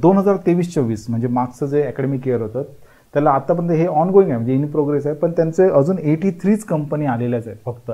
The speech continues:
एटी थ्री. आणि ह्या company किती आहेत, तर बऱ्याच ब्रांचेससाठी आहेत, मगाशी आपण पाहिलेलं आहोत. तर जर आपण comparison केलं की number of branches आणि आलेल्या company, तर इथे पीआयसीटी is a clear winner. Okay,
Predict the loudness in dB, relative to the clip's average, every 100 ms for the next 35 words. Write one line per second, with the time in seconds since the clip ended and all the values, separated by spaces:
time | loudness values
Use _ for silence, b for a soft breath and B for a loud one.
0 | -4 -4 -2 -6 -4 -6 -6 -12 _ _
1 | -20 B B B B -6 -2 -2 -2 -4
2 | -4 -4 -6 -6 -8 -4 -4 -4 -8 -10
3 | -10 -10 -10 -6 -4 -6 -6 -6 -6 -8
4 | -8 -12 -10 -8 -8 -10 -12 -12 -8 -8
5 | -8 -10 -14 -20 -20 b b b b b
6 | -2 -2 0 2 2 0 -4 -8 -2 -2
7 | 0 0 0 -2 -2 -4 -2 -4 -4 -4
8 | -4 -4 -6 -6 -2 -4 -4 -12 -20 _
9 | -8 -6 -4 -2 -2 -2 -6 -10 -10 -12
10 | -12 -8 -6 -4 -6 -6 -4 0 0 -2
11 | -4 -4 -4 -4 0 2 4 2 0 -2
12 | -4 -12 _ -20 _ _ _ _ -20 -6
13 | -4